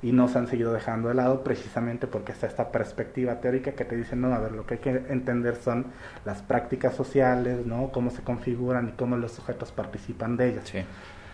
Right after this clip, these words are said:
Speaker 1: Bueno, entonces está por un lado. Y luego te decía, eh, por ejemplo, si es un niño, un niño, una niña que ha tenido, pues, esta serie de circunstancias a lo largo de su formación, pues la va a sufrir más en la universidad.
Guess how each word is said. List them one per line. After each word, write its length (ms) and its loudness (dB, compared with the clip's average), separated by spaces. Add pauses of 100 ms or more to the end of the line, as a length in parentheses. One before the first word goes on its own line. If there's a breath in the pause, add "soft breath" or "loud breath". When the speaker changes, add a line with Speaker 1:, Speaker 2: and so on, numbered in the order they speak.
(920 loud breath)
Speaker 1:
Bueno, 160 2 (100)
entonces 380 8
está 340 10
por 140 10
un 100 6
lado. 180 6
Y 40 2
luego 200 10
te 100 8
decía, 440 10
eh, 340 4
por 140 8
ejemplo, 400 8
si 220 8
es 160 8
un 140 8
niño, 420 8
un 180 6
niño, 320 6
una 180 6
niña 360 6
que 80 4
ha 80 4
tenido, 340 6
pues, 240 2
esta 200 4
serie 260 8
de 80 8
circunstancias 680 4
a 40 4
lo 60 4
largo 220 4
de 60 2
su 100 0
formación, 500 4
pues 120 0
la 100 6
va 80 6
a 60 6
sufrir 360 4
más 260 2
en 80 2
la 60 0
universidad. 600 2